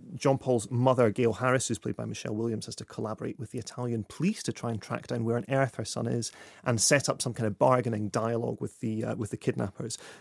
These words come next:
Also, Fletcher Chase, Mark Wahlberg's character, is being asked by Getty to sort of sniff around and work out what's going on as well.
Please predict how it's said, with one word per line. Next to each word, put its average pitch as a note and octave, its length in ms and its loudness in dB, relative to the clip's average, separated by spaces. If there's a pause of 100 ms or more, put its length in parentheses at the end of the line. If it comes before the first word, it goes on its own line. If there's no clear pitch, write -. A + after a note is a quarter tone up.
(120)
Also, D#3+ 380 8
Fletcher C3 260 4
Chase, A#2+ 300 2
Mark A#2 120 0
Wahlberg's A2 360 2
character, - 400 -6
is A#2 180 -4
being A#2+ 480 -2 (160)
asked A#2+ 200 -6
by A2+ 100 -2
Getty G#2 260 -6
to - 100 -10
sort - 140 -4
of A2 80 -8
sniff - 320 0
around A#2 340 4
and A2 120 -4
work A#2 240 0
out A#2+ 100 -2
what's B2+ 200 -6
going A2+ 280 -2
on A2+ 140 -6
as A2 100 -8
well. A2+ 440 0